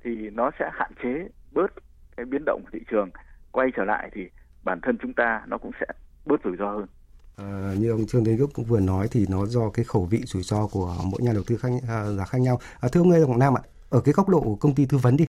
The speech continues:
Speaker 2: ông, ông nhìn nhận như nào giữa cái việc mà, ờ, nhà đầu tư mới và chưa có tính chuyên nghiệp thì có thể tham gia những cái, ờ, hình thức đầu tư khác mà nó đỡ rủi ro hơn là trực tiếp tham gia thị trường, ví dụ như là qua các,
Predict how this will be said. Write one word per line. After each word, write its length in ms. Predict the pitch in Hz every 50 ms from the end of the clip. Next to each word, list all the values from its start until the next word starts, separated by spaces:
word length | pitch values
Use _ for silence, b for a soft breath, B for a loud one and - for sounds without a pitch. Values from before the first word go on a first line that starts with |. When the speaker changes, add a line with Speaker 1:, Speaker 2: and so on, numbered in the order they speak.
| _ _
Speaker 2:
ông, 120 | - 156 156
ông 160 | 151 151 143
nhìn 160 | 143 143 120
nhận 120 | 113 131 -
như 120 | - 139 143
nào 260 | 139 131 117 104 95
giữa 140 | 110 151 156
cái 140 | - 175
việc 260 | 160 160 156 120 - -
mà, 360 | 98 98 95 92 90 87 85 b b b b b
ờ, 300 | - - 101 98 95 95
nhà 160 | 90 101 110 104
đầu 120 | 98 92
tư 220 | - - 131 131
mới 360 | 123 120 113 113 110 117 156 185
và 500 | 185 165 127 98 95 95 92 90 87 90 - - - - - - - - -
chưa 140 | - 170 151
có 120 | - 143
tính 140 | 131 123 131
chuyên 160 | 135 160 147
nghiệp 140 | 139 135 123 -
thì 60 | - -
có 60 | -
thể 120 | - 135
tham 200 | 131 - 123 123
gia 140 | 120 139 131
những 140 | 127 120 123
cái, 280 | - 135 131 139 151 151
ờ, 100 | 147 147
hình 180 | 127 113 110 95
thức 160 | - 160 160 - - - - -
đầu 200 | 143 120 110 104 -
tư 340 | - 143 143 143 139 139 135 131 -
khác 360 | - - - - 202 220 214 - b b b b b b b b
mà 240 | - 110 110 107 104
nó 280 | 104 107 107 113 123 151
đỡ 100 | 160 170 - 190
rủi 140 | 175 160
ro 140 | 113 139 135
hơn 280 | 139 139 156 156 151 151
là 160 | 135 127 113
trực 160 | - - -
tiếp 100 | - 175 175
tham 120 | 180 165
gia 80 | 143 151 131
thị 80 | 120 107
trường, 200 | - 127 113 110
ví 80 | 120
dụ 120 | 127 147 156
như 160 | 147 139 147
là 80 | 135 113 -
qua 180 | - 143 139 135 131
các, 140 | - 160